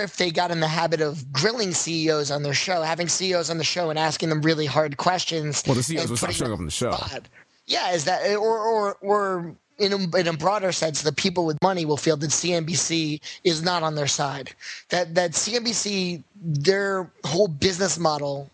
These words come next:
Speaker 1: is based on, uh, being a friend to the investor and a friend to Wall Street.
Speaker 2: Right. The, the, you know, there's this, the, the local T V st-, station is Fox five on your side,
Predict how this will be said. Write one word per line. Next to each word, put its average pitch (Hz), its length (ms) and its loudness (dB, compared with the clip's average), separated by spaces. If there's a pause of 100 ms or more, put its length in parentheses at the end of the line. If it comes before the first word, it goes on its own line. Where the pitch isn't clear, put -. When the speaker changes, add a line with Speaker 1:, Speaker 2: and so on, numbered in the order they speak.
(280)
Speaker 1:
is 160 260 0
based 165 480 -2
on, 151 460 0 (380)
uh, 151 340 2
being 170 360 0
a 156 40 4
friend 175 420 0
to 139 180 -6
the 156 120 4
investor 160 460 0
and 151 120 -6
a 151 60 -4
friend 151 300 2
to 139 80 -2
Wall 147 260 2
Street. - 420 -4 (220)
Speaker 2:
Right. 104 320 0
The, 147 160 0
the, 160 180 -4
you 170 80 0
know, 165 100 -4
there's 147 200 -4
this, 135 100 -4
the, 107 420 -2
the 95 220 -2
local 135 320 -2
T 127 180 -2
V 110 200 -2
st-, 98 260 -4
station 92 340 -2
is 80 140 -6
Fox 95 320 -4
five 87 340 -2
on 90 240 -2
your 85 140 -6
side, 80 540 -2